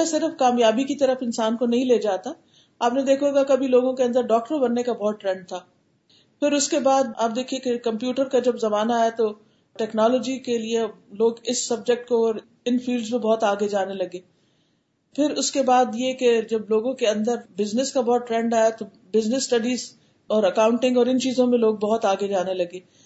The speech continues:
لیکن آپ نے دیکھا ہوگا کہ ہر چیز کا ایک فیز آتا ہے اور پھر کچھ عرصے کے بعد وہ مارکیٹ میں جب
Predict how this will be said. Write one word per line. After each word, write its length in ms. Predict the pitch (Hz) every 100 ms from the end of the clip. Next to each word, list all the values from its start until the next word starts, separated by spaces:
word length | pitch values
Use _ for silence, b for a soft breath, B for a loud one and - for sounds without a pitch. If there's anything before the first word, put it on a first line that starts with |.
| b b -
لیکن 160 | 277 330
آپ 120 | 320
نے 100 | 339
دیکھا 260 | 269 277
ہوگا 180 | 330 349
کہ 100 | 349
ہر 140 | 330 349
چیز 240 | 330 339 339
کا 60 |
ایک 160 | 330 330
فیز 240 | 254 269
آتا 260 | 269 247 294
ہے 60 | 294
اور 100 | 285
پھر 120 | 269
کچھ 300 | 277 269 254
عرصے 240 | 247 254
کے 100 | 247
بعد 220 | 220 220 226 214
وہ 220 | 302 349 b b b b b _ 208
مارکیٹ 460 | 226 220 277 269
میں 120 | 254 247
جب 180 | 247